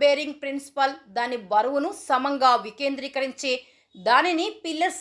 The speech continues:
వరకు పంపడం ఐరన్ గడ్డర్స్లో ఉన్న విశేషం. ఐరన్ గడ్డర్స్లో బ్రిడ్జి నిర్మాణాలు సిమెంట్, కాంక్రీట్ బ్రిడ్జి నిర్మాణాల కంటే సుదీర్ఘకాలం పనిచేసేవి. పెద్దగా మరమ్మతులు కూడా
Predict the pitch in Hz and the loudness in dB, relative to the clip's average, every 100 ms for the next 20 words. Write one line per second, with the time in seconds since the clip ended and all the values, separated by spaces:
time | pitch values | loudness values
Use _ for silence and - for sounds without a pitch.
0 | 294 294 294 285 - 262 262 285 269 311 | 0 0 -2 -8 -2 -2 2 4 4 0
1 | _ _ - 208 269 302 285 247 247 277 | _ _ -6 -4 0 -2 -2 -2 0 0
2 | 277 277 262 262 240 247 277 - 285 - | -2 -2 -2 -2 -4 -6 -6 -2 -6 -6
3 | _ _ _ _ _ _ - 294 311 320 | _ _ _ _ _ _ 4 4 6 2
4 | 254 269 262 302 302 294 269 277 208 233 | 2 2 4 0 0 0 2 0 -4 -10
5 | 208 285 277 269 277 277 277 370 - _ | -8 -4 -4 0 2 2 0 -2 -10 _
6 | _ - 392 415 427 415 - 320 330 339 | _ -6 -4 -2 -4 -2 4 4 4 -2
7 | 247 285 240 240 285 277 277 294 285 277 | -4 -8 -8 -6 -4 -2 0 0 2 2
8 | 277 262 285 262 262 _ - 240 294 226 | 2 2 2 2 -2 _ -16 -10 -10 -6
9 | 285 285 254 247 254 254 240 262 - 262 | -6 -4 -2 0 0 -2 -4 -4 -6 -6
10 | 269 254 240 - _ _ _ _ 233 233 | -2 -2 -2 -12 _ _ _ _ -4 0
11 | 285 277 349 330 247 277 294 302 294 277 | 2 4 4 4 2 2 0 -4 -8 -8
12 | 277 269 | 0 2